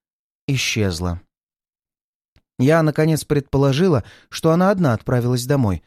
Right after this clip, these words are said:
Только около двух часов я оставила бал, все надеясь, что еще найду ее. С бала маскарада я сначала направилась к вилле Нортона. Там я надеялась что-нибудь услышать, узнать.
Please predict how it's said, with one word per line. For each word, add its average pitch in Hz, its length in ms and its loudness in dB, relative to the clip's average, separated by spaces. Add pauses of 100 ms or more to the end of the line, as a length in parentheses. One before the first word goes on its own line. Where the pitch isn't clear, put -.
(240)
Только 151 400 0 (160)
около 139 320 -2
двух 139 220 -4
часов 160 440 -2 (480)
я 156 160 2
оставила 208 420 0
бал, 120 320 0
все 147 200 -4
надеясь, 151 480 0 (160)
что - 160 -4
еще 160 220 0
найду 165 320 0
ее. 82 340 -6 (760)
С 135 160 -2
бала 202 220 2
маскарада 139 560 0
я 147 140 0
сначала 147 380 0
направилась 135 600 0
к - 80 -14
вилле 123 320 0
Нортона. 98 560 -2 (560)
Там 151 160 2
я 139 120 2
надеялась 135 400 0
что-нибудь 139 420 -2
услышать, 131 540 -4
узнать. 101 480 -4